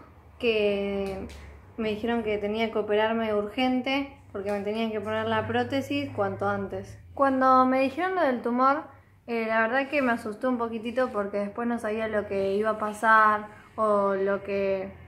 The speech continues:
iba a esperar que pase. La verdad que no me pregunté por qué a mí y no a otro,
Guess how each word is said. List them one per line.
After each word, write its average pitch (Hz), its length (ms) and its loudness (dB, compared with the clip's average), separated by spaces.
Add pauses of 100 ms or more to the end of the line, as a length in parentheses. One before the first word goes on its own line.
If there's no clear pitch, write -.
(180)
iba 226 320 6
a 214 40 4
esperar 226 600 4
que 190 360 -4 (280)
pase. 226 580 2 (600)
La 262 260 -6
verdad 311 300 0
que 381 100 -4
no 339 120 -2
me 311 80 0
pregunté 262 440 0
por 214 260 -6
qué 240 80 -4
a 233 80 0
mí 240 320 -2
y - 20 -2
no 233 140 -2
a 240 160 0
otro, 247 380 -6